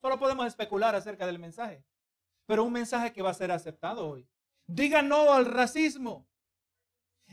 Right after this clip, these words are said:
Equidad para todos. Son los, usted sabe, hermano, que igualdad, equity. Gloria a Dios. Igualdad, equality,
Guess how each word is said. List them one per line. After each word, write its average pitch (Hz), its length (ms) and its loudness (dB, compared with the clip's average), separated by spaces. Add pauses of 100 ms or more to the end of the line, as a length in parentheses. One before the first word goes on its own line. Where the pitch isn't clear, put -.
Equidad 277 800 2
para 254 320 2
todos. 294 500 -2 (720)
Son 220 140 -2
los, 208 160 -4
usted 190 200 -16
sabe, 247 160 -2
hermano, 233 280 -2
que 196 140 -6
igualdad, 208 800 0 (300)
equity. - 340 -14 (1000)
Gloria 190 180 2
a 202 40 0
Dios. 208 340 -4
Igualdad, 220 760 0 (1700)
equality, 208 640 -4